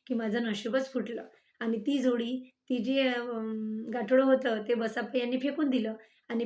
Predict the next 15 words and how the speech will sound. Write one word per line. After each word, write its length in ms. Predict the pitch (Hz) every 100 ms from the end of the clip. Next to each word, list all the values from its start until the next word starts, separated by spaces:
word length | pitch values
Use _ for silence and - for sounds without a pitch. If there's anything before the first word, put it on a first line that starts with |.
| -
फेकल्यानंतर 640 | 254 262 269 269 254 254
मग 180 | 233 226
त्यांची 260 | 233 214
पत्नी 280 | 247 240 226
म्हणाली 360 | 254 247 226 220
की, 180 | - 196
"जा, 220 | 247 254 240
उचला 260 | 214 247 240
ते 120 | 233
गाठोडं, 360 | 247 220 220
कशाचं 420 | 214 226 214 226 240
आहे 100 | 214
ते 60 |
बघू 240 | 214 208 202
तरी." 280 | 262 277 262